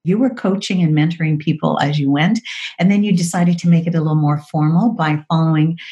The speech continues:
the Bob Proctor Consultancy Group. And you became a very successful coach with them. And, uh, you moved in those circles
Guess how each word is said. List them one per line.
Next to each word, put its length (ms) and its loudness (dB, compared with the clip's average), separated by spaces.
the 80 -4
Bob 400 -2
Proctor 600 -2
Consultancy 880 -2
Group. 380 0
And 320 0
you 140 2
became 320 0
a 80 0
very 280 0
successful 720 -4
coach 440 -4
with 340 0
them. 320 -4
And, 480 2
uh, 380 2
you 120 0
moved 260 0
in 140 2
those 240 0
circles 580 -2